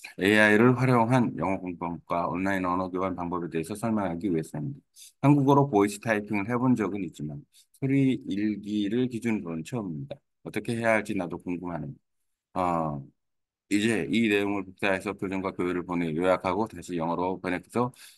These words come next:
피드백까지 하는 것을 해보겠습니다. 리뷰, 리뷰까지 하는 것을 해보겠습니다. 아, 이거는 이제 한국어 번역인데 이 일기에서는 에이아이를 사용한 영어 공부방법을 다루며 구글 도큐멘트와 줌 같은 도구를 강조합니다.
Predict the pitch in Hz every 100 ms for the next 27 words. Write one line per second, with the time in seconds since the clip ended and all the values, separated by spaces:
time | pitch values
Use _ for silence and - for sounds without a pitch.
0 | _ - 135 127 120 - 104 90 110 113
1 | 107 87 - 104 104 104 80 82 - -
2 | _ _ _ _ _ _ _ _ _ _
3 | - 85 101 90 76 - - 87 90 95
4 | 98 87 87 80 80 - 95 80 71 -
5 | _ _ _ _ _ _ _ - 78 78
6 | 95 98 101 98 92 85 67 - - 120
7 | 123 113 104 90 69 - 73 76 73 69
8 | 95 - - - _ - 104 123 123 104
9 | 101 104 98 98 104 95 82 82 113 135
10 | 110 - - _ _ 90 107 110 107 101
11 | 110 107 101 98 92 92 87 87 90 87
12 | 85 85 90 82 90 127 127 - 101 98
13 | 92 92 87 87 87 - 95 87 80 95
14 | 82 80 92 92 82 80 78 73